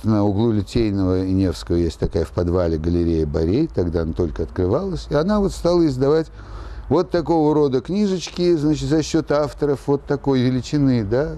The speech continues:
маленькие. Я пошёл, свобода печати, цензуры нету, значит, нужно просто пойти,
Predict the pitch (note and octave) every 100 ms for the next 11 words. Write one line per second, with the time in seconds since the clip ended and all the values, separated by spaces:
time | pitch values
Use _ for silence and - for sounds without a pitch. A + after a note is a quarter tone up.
0 | - B2 A2+ G2+ F#2+ G#2+ G2 - - -
1 | - - D3 F#3 E3+ - F#3+ G3 D3+ -
2 | D3 E3+ E3 E3 F3 - F3 B2 G#2 B2+
3 | C3+ E3 E3+ E3+ F3+ E3+ C3+ B2 A2+ A#2
4 | A#2+ C#3+ C#3+ B2 A#2 A#2+ - G2+ A2 A2
5 | F#3+ G#3